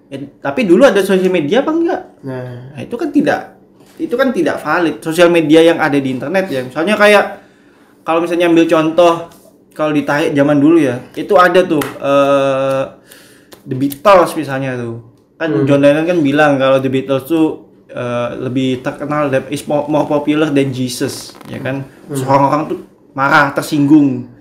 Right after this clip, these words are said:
Speaker 1: terutama yang
Speaker 2: Hmm.
Speaker 1: konservatif.
Speaker 2: Hmm.
Speaker 1: Terus, eh,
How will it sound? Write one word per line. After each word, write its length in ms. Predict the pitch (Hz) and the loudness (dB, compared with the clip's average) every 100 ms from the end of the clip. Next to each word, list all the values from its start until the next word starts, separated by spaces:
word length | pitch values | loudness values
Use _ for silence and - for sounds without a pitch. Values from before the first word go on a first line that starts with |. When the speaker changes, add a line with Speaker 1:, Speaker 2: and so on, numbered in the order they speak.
| _ _ | _ _
Speaker 1:
terutama 260 | - 139 | -8 -2
yang 80 | 147 | -2
Speaker 2:
Hmm. 80 | 143 | 0
Speaker 1:
konservatif. 880 | 135 143 131 131 - 127 - - - | -4 -4 -6 -4 -2 -4 -6 -20 -10
Speaker 2:
Hmm. 480 | 147 143 139 135 135 - _ _ | -2 0 0 -2 -10 -20 _ _
Speaker 1:
Terus, 380 | 156 160 - - _ _ - _ | -6 -6 -8 -18 _ _ -20 _
eh, 180 | 139 131 | -6 -4